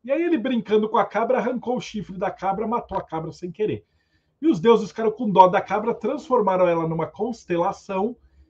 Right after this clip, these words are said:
e o chifre ficou no Olimpo. E aí desse chifre, que a gente tá acostumado a ver a cornucópia, brota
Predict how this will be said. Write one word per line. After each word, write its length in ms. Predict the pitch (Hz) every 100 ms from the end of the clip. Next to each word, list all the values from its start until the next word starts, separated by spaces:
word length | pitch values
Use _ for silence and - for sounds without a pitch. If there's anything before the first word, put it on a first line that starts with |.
| _
e 60 | 208
o 60 | 208
chifre 400 | - 208 240 214
ficou 400 | 247 - 208 208
no 80 |
Olimpo. 560 | 254 214 202 175 110 - _ _ _ _ _ _ _ -
E 60 | 208
aí 120 | 202
desse 400 | 156 330 - 233
chifre, 500 | - 262 302 - 180
que 120 | 180
a 40 |
gente 180 | 156 175
tá 80 | 196
acostumado 460 | - - 175 180 165
a 40 |
ver 120 | 165
a 40 | -
cornucópia, 680 | 170 160 156 208 226 202
brota 680 | 127 143 196 214 214 262